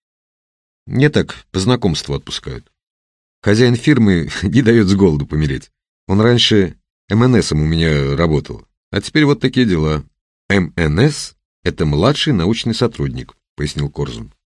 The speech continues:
"А что ты меня разжёвываешь? Я не с гор спустился". "Ну, извини, а то сейчас такая темень повсюду.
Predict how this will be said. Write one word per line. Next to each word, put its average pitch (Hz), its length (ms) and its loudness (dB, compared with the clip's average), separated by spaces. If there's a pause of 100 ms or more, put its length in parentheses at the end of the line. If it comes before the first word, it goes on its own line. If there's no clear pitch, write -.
(340)
"А 85 100 -4
что - 180 -4
ты 127 80 0
меня 117 260 4 (160)
разжёвываешь? 85 920 0
Я 85 180 2
не 107 100 4
с 101 80 2
гор 73 160 -2
спустился". - 720 -12 (260)
"Ну, 127 200 6
извини, 107 640 4
а 101 100 -2
то 131 140 0
сейчас 120 360 0
такая 117 400 4
темень 156 460 0
повсюду. 73 520 -2